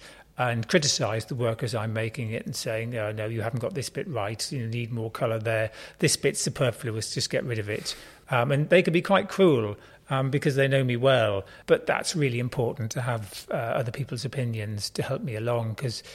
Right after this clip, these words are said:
you can get stuck in a rut and you can think, "Oh, it's finished, I'm quite happy and, um, it looks great," and somebody comes in and go, "No, it doesn't, you, this, this falls really short of what I know you want it to do," and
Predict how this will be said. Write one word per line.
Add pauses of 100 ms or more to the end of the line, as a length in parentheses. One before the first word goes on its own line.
(180)
you
can
get
stuck
in
a
rut
and
you
can
think,
"Oh,
it's
finished,
I'm
quite
happy
and,
um,
it
looks
great," (260)
and
somebody
comes
in
and
go, (340)
"No,
it
doesn't,
you,
this,
this
falls
really
short
of
what
I
know
you
want
it
to
do," (400)
and